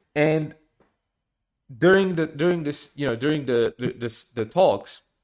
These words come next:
he just started saying, "One minute, one minute, one minute," started to protest against some of the things that Peres was saying, and he cited the Palestinian conflict and basically blamed Israel for it, basically saying that, you know, "You're the reasons why people are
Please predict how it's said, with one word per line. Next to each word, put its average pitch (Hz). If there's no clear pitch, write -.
he 147
just 123
started 131
saying, 120
"One 143
minute, 135
one 135
minute, 127
one 131
minute," 131
started 135
to 120
protest 143
against 120
some 131
of 123
the 117
things 123
that 110
Peres 127
was 107
saying, 165
and 120
he 131
cited 131
the 120
Palestinian 131
conflict 120
and 110
basically 120
blamed 110
Israel 123
for 123
it, 110
basically 120
saying 117
that, 107
you 117
know, 101
"You're 117
the 113
reasons 117
why 107
people 113
are 107